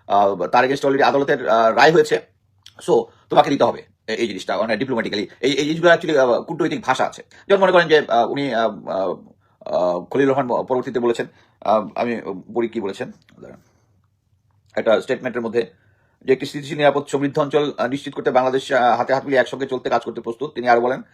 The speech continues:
"আমরা কোনো বাইরের কিংবা অভ্যন্তরীণ, আহ, কারণকে অন্য কোনো রাষ্ট্রের জনগোষ্ঠীর জন্য হুমকিতে পরিণত হতে চাই না।" এটা হচ্ছে অফিসিয়াল স্টেটমেন্ট, কিন্তু এটার মধ্যেই নিহিত আছে যদি in between লাইনে পড়েন কাদেরকে কোনটা বলছে, ক্লিয়ার যে আমরা পাকিস্তান, ভারত এদের কোনো ইনফ্লুয়েন্সে কাজ করবো না,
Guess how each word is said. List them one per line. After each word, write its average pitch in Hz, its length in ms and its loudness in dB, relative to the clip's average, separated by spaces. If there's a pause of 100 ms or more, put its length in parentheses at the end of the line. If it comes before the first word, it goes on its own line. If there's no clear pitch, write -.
(140)
"আমরা 135 160 0
কোনো 135 140 2
বাইরের 139 540 4 (340)
কিংবা 135 160 0
অভ্যন্তরীণ, 151 480 2 (320)
আহ, 110 140 0
কারণকে 135 360 2
অন্য 135 160 -2
কোনো 139 120 0
রাষ্ট্রের 131 300 2
জনগোষ্ঠীর 131 460 -2 (240)
জন্য 131 100 -4
হুমকিতে 131 260 -4
পরিণত 135 200 -2
হতে 147 160 -2
চাই 135 140 0
না।" - 260 -10
এটা - 140 -2
হচ্ছে 160 220 0 (360)
অফিসিয়াল 156 300 -2
স্টেটমেন্ট, 127 360 -6
কিন্তু 135 160 -6
এটার 180 240 2
মধ্যেই 175 440 -2 (340)
নিহিত 165 260 -2
আছে 147 220 4
যদি 127 280 -2
in 156 80 -10
between 165 220 -2
লাইনে 147 220 0
পড়েন 135 260 -2 (280)
কাদেরকে 170 300 0
কোনটা 135 200 -2
বলছে, 98 240 -10 (440)
ক্লিয়ার - 400 2 (340)
যে 156 140 2
আমরা 156 440 8 (160)
পাকিস্তান, 143 680 2
ভারত 131 220 0
এদের 127 160 -2
কোনো 123 140 -8
ইনফ্লুয়েন্সে 127 340 -8
কাজ 120 160 0
করবো 123 200 -4
না, 123 180 4